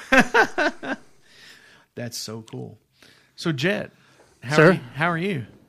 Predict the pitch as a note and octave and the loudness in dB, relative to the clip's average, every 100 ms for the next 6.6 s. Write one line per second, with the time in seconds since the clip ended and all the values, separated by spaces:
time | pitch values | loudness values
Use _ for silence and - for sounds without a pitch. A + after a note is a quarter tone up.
0 | _ C4 A#3 C4+ C4+ B3+ A#3 A3 B3 A#3 | _ -8 -4 0 0 2 2 0 0 2
1 | A#3+ B3 C#4 A3 - - - - D#3 D3+ | 2 2 0 -2 -8 -18 -20 -6 2 4
2 | D3 C3 B2+ G3+ G3 G#3 - C3 D3+ E3 | 4 2 2 2 2 2 0 0 0 0
3 | E3 E3+ E3 F3+ - F#3+ C3 E3 G3+ E3+ | 2 0 0 -2 0 0 2 2 0 -2
4 | A2+ - C3 C3+ C2 - - - _ _ | -6 -6 -8 -6 -10 -14 -16 -20 _ _
5 | _ _ _ _ _ _ - C#3+ A3+ G#3+ | _ _ _ _ _ _ 2 4 6 4
6 | D3+ - C#3+ C3+ F#3 A3 | 2 2 2 4 4 4